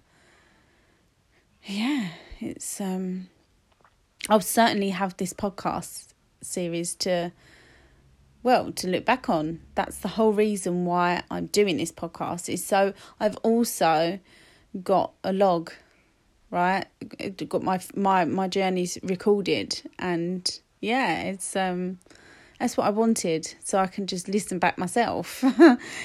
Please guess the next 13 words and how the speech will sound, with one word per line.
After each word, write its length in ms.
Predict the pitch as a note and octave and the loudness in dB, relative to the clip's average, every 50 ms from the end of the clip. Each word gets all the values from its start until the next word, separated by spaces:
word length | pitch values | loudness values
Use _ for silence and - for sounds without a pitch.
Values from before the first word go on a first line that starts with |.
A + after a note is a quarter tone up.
| - - - | -10 -6 -4
It's, 380 | G#3 G#3 G#3 A3 G#3+ - - - | -2 0 0 -2 -4 -4 -4 -2
and 380 | - - G#3+ G3+ - - A#3+ | 0 0 0 -2 -2 -4 -2
people 360 | - C4 A#3 A3 - A3+ G#3 | 0 0 0 0 0 -2 -4
can, 540 | F#3+ - - G3+ F#3+ F#3+ F#3+ F#3+ F#3+ G3 F3+ - - | -4 -2 -2 -2 -2 0 -2 -2 -2 -4 -6 -6 -4
you 120 | B3+ B3 | -4 0
know, 140 | - D3 D3+ | 2 2 2
it's 160 | E3+ F#3 - | 2 0 0
gonna 220 | - C4 A#3 G#3 G3 | 2 2 2 2 2
hopefully 640 | - - E4 F#4 F#4 C#4+ D4 - - G#3+ G3 F#3+ | 2 6 6 6 6 6 0 -2 -2 -2 0 -2
grow, 600 | F3+ F3 - G3 G#3 G3 F3 D#3 D#3+ - G3+ C#4+ F4 - - - - - - - - - - - - - | -4 -2 2 6 8 8 8 8 6 4 4 4 2 0 -4 -16 -14 -14 -14 -14 -16 -18 -20 -12 -4 0
uh, 260 | G#3+ G#3+ G#3+ G#3+ G3+ - | 2 4 6 4 4 2
my 200 | G3+ G#3+ A3 A3 | 0 0 0 0
following 800 | - - A#3 G#3 G3+ G3+ G3 G3+ G3+ G#3 A3 B3 C4 C4+ - | 0 0 0 0 2 0 0 0 0 2 2 2 2 2 -2